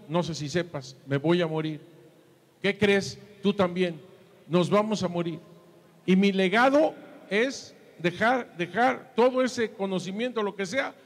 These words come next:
sobre esto, continuar, porque no terminamos nunca, caray, con la Virgen de Guadalupe. Es una cosa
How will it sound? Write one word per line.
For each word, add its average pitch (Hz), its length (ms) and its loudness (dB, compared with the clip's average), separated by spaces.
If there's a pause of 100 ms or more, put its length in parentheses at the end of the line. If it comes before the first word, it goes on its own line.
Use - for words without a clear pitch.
(280)
sobre 269 580 2
esto, 269 420 -2 (360)
continuar, 202 680 0 (160)
porque 180 300 -2
no 247 180 0
terminamos 240 580 -2
nunca, 302 480 0
caray, 180 280 -2
con 180 200 -6
la 170 80 -4
Virgen 202 280 -8
de 190 40 -6
Guadalupe. 202 300 -2
Es 202 80 -4
una 208 160 -6
cosa 208 420 -4